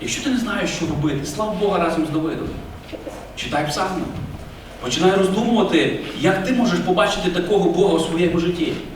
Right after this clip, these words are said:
Як ти можеш наповнити ж своє життя цими знаками, які будуть постійно нагадувати тобі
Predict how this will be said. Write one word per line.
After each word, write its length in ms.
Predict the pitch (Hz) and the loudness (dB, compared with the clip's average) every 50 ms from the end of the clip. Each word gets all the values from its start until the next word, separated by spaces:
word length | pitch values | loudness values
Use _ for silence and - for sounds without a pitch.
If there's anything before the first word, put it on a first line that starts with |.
| - - - - - - | -14 -16 -16 -16 -6 0
Як 220 | 226 277 269 - | 2 2 2 2
ти 60 | - 262 | 2 2
можеш 260 | 254 254 247 240 240 | 2 2 2 0 0
наповнити 520 | 226 220 240 247 254 247 240 233 226 226 | -2 0 0 0 0 2 0 0 0 0
ж 120 | 190 175 - | -2 -2 -2
своє 260 | - 226 226 226 226 | -2 -2 0 0 0
життя 340 | 220 208 190 - 262 262 262 | 0 -2 -2 -2 0 0 0
цими 240 | - - 208 202 | 0 0 0 0
знаками, 500 | 190 - 208 233 247 240 233 - - - - - - - - - - - - - - - - - - - - - - | 0 0 2 2 2 2 0 -2 -4 -6 -6 -8 -8 -10 -10 -10 -10 -10 -12 -12 -12 -14 -14 -16 -16 -16 -16 -14 -10
які 180 | - - - 165 | -6 -2 0 2
будуть 220 | 160 147 143 143 | 2 2 2 2
постійно 360 | 143 143 - - 175 170 160 | 0 0 -2 -2 0 0 0
нагадувати 560 | 135 123 120 - 127 127 123 120 117 117 113 110 | 0 0 2 2 2 0 0 0 -2 -4 -4 -6
тобі 460 | 113 117 113 113 131 135 135 135 | -6 -6 -4 -2 0 0 0 0